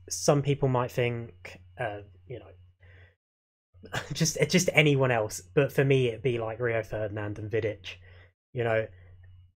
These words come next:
So I had to pick Rio Ferdinand for that, but I am open to debate on that one. And, um, I would, like I was, uh, talking about earlier, we had a bit of a discussion, and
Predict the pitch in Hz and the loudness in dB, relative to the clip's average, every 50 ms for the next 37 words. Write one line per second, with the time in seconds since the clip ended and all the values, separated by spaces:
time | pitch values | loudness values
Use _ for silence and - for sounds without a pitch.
0 | - - - - - 135 120 110 110 107 104 107 113 117 - - - - 120 110 | -12 -8 -4 0 2 4 4 6 4 4 2 -2 -6 -10 -14 -12 -4 -2 -2 0
1 | 107 110 101 - - - - - - - - 107 104 101 - - 107 95 98 104 | -2 -4 -8 -10 -12 -14 -12 -14 -12 -10 -8 -6 -6 -6 -6 -6 -8 -8 -8 -8
2 | 101 98 104 - - 104 101 107 95 - 131 135 135 131 131 131 123 123 117 113 | -8 -8 -10 -10 -10 -10 -10 -8 -4 -2 0 0 2 0 0 0 0 0 0 0
3 | - 113 110 - 110 104 104 104 - 101 104 104 104 110 107 104 - 107 110 110 | -4 -6 -4 -6 -6 -6 -6 -8 -8 -8 -8 -8 -8 -8 -8 -8 -6 -8 -8 -8
4 | 101 - - - - - - - - - - _ _ _ _ _ - - 127 123 | -10 -12 -18 -20 -20 -20 -20 -20 -20 -20 -20 _ _ _ _ _ -2 0 0 2
5 | 123 123 120 123 127 127 - - - - - 123 117 117 113 110 110 110 113 - | 2 2 0 0 -2 -4 -6 -12 -10 -4 -2 0 2 2 0 0 -2 -4 -10 -12
6 | - - - - - - - _ _ _ _ _ _ - 143 143 139 135 143 135 | -16 -20 -20 -20 -20 -20 -20 _ _ _ _ _ _ 0 2 2 4 2 2 0
7 | 127 135 131 135 135 - 139 127 131 123 - - - - - - - - - - | -2 -2 0 0 0 0 0 -2 -2 -4 -6 -8 -10 -10 -12 -14 -16 -20 -20 -12
8 | - - 123 123 123 123 120 120 120 117 - - 135 120 117 123 113 117 113 113 | -8 -4 -4 -2 -2 -2 -2 -4 -6 -6 -6 -4 -4 -2 -2 -2 -2 -2 -2 -2
9 | 113 117 117 113 110 110 113 120 113 120 123 113 113 110 117 101 104 117 113 120 | -2 -2 -2 -2 -2 -2 -2 -2 0 2 0 0 0 0 -2 -2 -2 -4 -4 -4
10 | 107 - - 120 113 - - 123 107 104 107 107 107 - - - - - - _ | -4 -2 -2 -2 -2 -2 -2 -4 -4 -4 -4 -8 -10 -14 -18 -20 -20 -20 -20 _
11 | _ _ _ _ _ - - 120 113 113 113 110 110 107 107 110 - | _ _ _ _ _ -4 -2 -2 0 0 -2 -2 -2 -4 -6 -8 -10